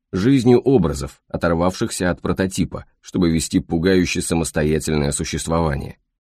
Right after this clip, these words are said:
До Уорхола считалось, что художник выражал свой внутренний мир через образы мира внешнего. Но наше искусство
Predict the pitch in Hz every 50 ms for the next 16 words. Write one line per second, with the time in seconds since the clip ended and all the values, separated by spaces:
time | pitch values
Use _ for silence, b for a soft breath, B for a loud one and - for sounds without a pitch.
0 | _ _ _ _ _ _ _ _ - - 98 110 117 123 147 170 180 - 170 156
1 | 160 139 - 120 101 156 160 156 139 - - - 110 98 - 113 101 92 120 151
2 | 156 123 98 82 - 82 87 87 85 85 127 131 123 - - 95 101 92 82 98
3 | 123 127 - 92 92 90 90 87 95 123 131 120 - - 101 92 95 80 - -
4 | - 127 131 131 127 120 104 110 120 98 b b b b 95 98 107 110 110 110
5 | 104 117 131 139 120 - - - 78 - - - _ _ _ _ _ _ _ _
6 | _ _ - - 92 98 101 98 95 92 92 101 107 104 - - 92 87 82 -
7 | - 117 120 - - 95 104 101 95